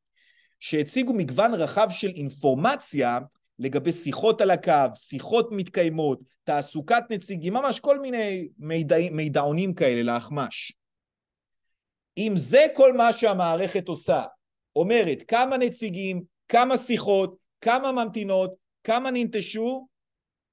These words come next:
איזו מערכת זו לפי ההגדרה?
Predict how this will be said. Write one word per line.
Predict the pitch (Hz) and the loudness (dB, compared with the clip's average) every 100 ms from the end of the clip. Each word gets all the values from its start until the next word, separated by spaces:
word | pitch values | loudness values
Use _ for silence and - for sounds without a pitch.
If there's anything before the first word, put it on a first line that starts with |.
| _ _ _ _ _ _ _ _ - | _ _ _ _ _ _ _ _ -12
איזו | 139 143 156 | -10 -8 -6
מערכת | 131 120 131 170 185 | -2 -2 -2 -4 -6
זו | 180 170 | -4 -6
לפי | 110 - 120 | -6 -4 -2
ההגדרה? | 110 110 107 104 | -2 -4 -8 -10